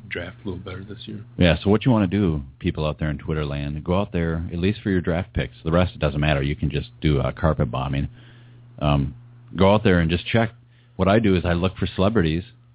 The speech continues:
Speaker 2: and I'll click on 'em, and then if you scroll down, you can s-, it'll suggest other celebrities to you. So you can keep checking and keep checking. You find the ones that you see are retweeting a whole bunch of stuff. You pick them,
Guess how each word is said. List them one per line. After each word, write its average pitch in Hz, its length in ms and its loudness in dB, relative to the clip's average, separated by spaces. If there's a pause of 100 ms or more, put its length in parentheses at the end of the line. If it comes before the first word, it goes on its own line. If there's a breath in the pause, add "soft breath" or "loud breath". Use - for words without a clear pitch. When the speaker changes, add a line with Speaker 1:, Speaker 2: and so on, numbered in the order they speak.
(380)
Speaker 2:
and 78 160 -2
I'll 73 180 -2
click - 280 -2
on 80 180 0
'em, 85 180 0
and 80 140 -2
then 78 300 -4
if - 180 -10
you 82 80 -2
scroll 87 300 0
down, 85 260 -2
you 78 60 -2
can 80 160 -4
s-, - 140 -20
it'll 80 160 -8
suggest 76 480 -4
other 73 200 -6
celebrities 71 560 -10
to - 160 -14
you. - 60 -12 (100)
So 80 60 0
you - 20 4
can 71 100 0
keep - 220 0
checking 82 300 0
and 76 100 -4
keep 85 160 -4
checking. 78 360 -4 (680 soft breath)
You 92 120 -6
find 98 280 4
the 95 60 4
ones 85 380 2
that 73 120 -2
you 73 100 -10 (100)
see 80 120 0
are 73 100 0
retweeting 80 520 2
a 67 80 -4
whole 80 140 2
bunch 71 220 -4
of - 100 -18
stuff. - 260 -10 (680)
You 73 120 -4
pick 90 240 0
them, 76 360 0